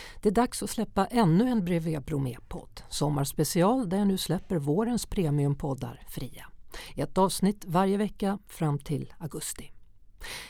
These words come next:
Vill du höra alla avsnitt direkt och ta del av de nya avsnitten som jag släpper i sommar så kan du prenumerera på Brevet Bromé via podme punkt com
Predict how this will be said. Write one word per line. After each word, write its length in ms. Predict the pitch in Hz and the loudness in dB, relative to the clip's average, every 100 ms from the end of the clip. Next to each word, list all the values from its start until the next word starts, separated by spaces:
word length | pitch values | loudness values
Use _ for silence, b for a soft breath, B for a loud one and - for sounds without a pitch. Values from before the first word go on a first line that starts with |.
| B | B
Vill 160 | 170 202 | 4 6
du 60 | |
höra 200 | 220 208 | 8 6
alla 220 | 226 214 | 6 6
avsnitt 360 | 208 202 208 202 | 6 4 2 2
direkt 440 | 226 262 302 - | 2 2 -2 -8
och 100 | 202 | -8
ta 120 | - 202 | -2 0
del 340 | 185 233 214 | 2 0 2
av 80 | 190 | 4
de 120 | 190 | 6
nya 240 | 208 185 220 | 6 4 0
avsnitten 540 | - - - - - - - - | -2 -4 -6 -6 -14 -16 -20 -20
som 160 | - 147 | -12 -10
jag 100 | 139 | -10
släpper 260 | - - | -10 -6
i 40 | 143 | -2
sommar 300 | 170 147 151 | 2 2 0
så 140 | 175 | 2
kan 140 | 185 | 4
du 80 | 202 | 4
prenumerera 720 | - 247 233 233 139 220 240 | 2 0 2 2 2 0 -2
på 140 | - 180 | -4 -4
Brevet 420 | 156 160 156 139 | -2 0 0 -2
Bromé 340 | 139 143 143 - - | -2 -4 -6 -10 -8
via 180 | 135 127 | -6 -6
podme 400 | - 214 175 185 | -2 -2 2 0
punkt 300 | 202 185 175 | 0 0 -2
com 320 | - 160 156 | 0 0 0